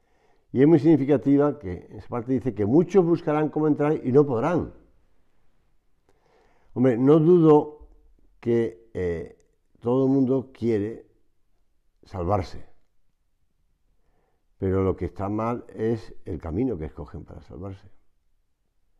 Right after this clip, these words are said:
No es ni siquiera concebible, racionalmente hablando, que haya quien de modo deliberado elija la condenación, pues el mal puro y desnudo nunca puede ser objeto de la voluntad. Solo que esto no nos sirve mucho.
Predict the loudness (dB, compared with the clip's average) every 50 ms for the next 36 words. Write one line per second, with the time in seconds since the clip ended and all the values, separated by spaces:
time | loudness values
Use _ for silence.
0 | _ _ _ _ _ _ _ _ _ _ _ _ _ _ _ _ _ _ -2 0
1 | 2 4 4 4 4 2 -2 -2 2 4 4 4 4 2 0 -2 0 -2 0 2
2 | 2 2 2 2 2 2 2 2 0 -4 -8 -8 -6 -6 -4 -2 0 0 0 0
3 | -2 -2 -2 -2 -2 -2 -2 -2 0 0 0 2 2 0 -2 -4 -4 -4 -4 -4
4 | -4 -4 -2 -2 0 0 0 0 0 -2 -2 -2 -2 -2 -2 -4 -4 -6 -4 -4
5 | -4 -4 -4 -6 -8 -8 -10 -16 -20 _ _ _ _ _ _ _ _ _ _ _
6 | _ _ -8 -6 -4 -4 -2 -4 -2 -4 -4 -2 2 2 4 4 2 0 -6 -12
7 | -20 _ _ _ _ _ _ _ _ _ _ _ _ _ _ _ _ _ _ _
8 | _ _ _ _ _ _ _ _ _ _ -14 -10 -6 -4 -4 -2 0 0 0 0
9 | 0 2 4 4 6 6 6 6 6 4 4 4 4 4 4 4 4 4 4 2
10 | -2 -4 -2 -2 -2 -2 -2 -4 -6 -6 -6 -6 -8 -8 -6 -6 -6 -6 -6 -6
11 | -6 -6 -6 -4 -2 -2 -2 -2 -4 -8 -14 -20 -20 _ _ _ _ _ _ -20
12 | _ _ -8 -4 0 0 2 2 4 6 6 6 6 4 -2 -2 -2 0 0 0
13 | 0 -2 -2 0 0 0 2 0 0 -2 -4 -6 -10 -14